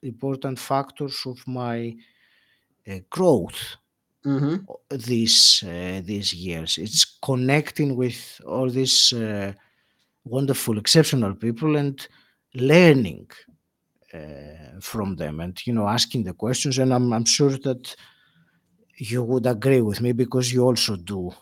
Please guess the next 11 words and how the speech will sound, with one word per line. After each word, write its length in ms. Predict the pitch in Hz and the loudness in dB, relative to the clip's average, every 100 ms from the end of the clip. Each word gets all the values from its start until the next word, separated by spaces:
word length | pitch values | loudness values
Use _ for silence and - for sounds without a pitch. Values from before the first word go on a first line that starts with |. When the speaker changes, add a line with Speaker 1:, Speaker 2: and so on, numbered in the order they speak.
| _ _ _ 78 | _ _ _ -20
Speaker 1:
uh, 200 | 82 82 | -14 -14
the 140 | 87 95 | -10 -2
same. 340 | - 101 101 | -2 -2 -8
The, 220 | - 107 | -8 -8
the 140 | 101 110 | -4 -2
learning 560 | 120 131 139 127 120 | 2 4 4 2 -2
that 300 | 110 104 - | -4 -8 -12
you 60 | 107 | -16
get, 540 | 92 123 117 117 - 117 | -10 -4 -4 -4 -12 -10
uh, 200 | 101 87 | -10 -10
firsthand, 880 | - 185 175 - - 120 139 202 | 2 4 4 0 -2 0 0 -2